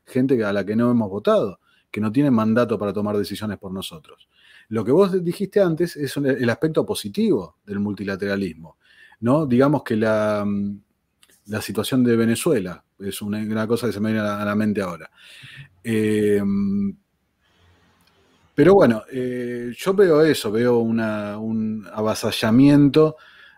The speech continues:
de, de la soberanía de los estados. No estoy defendiendo a, al nacionalismo para nada,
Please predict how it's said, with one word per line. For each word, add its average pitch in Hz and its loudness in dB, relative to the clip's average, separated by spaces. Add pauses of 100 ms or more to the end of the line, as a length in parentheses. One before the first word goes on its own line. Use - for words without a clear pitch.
(100)
de, 95 -4
de 92 -10
la 95 -4
soberanía 107 2
de 120 6
los 117 2
estados. 147 4
No 123 2
estoy 143 2
defendiendo 123 4
a, 101 -6
al 98 -6
nacionalismo 104 -2
para 101 -4
nada, 131 -2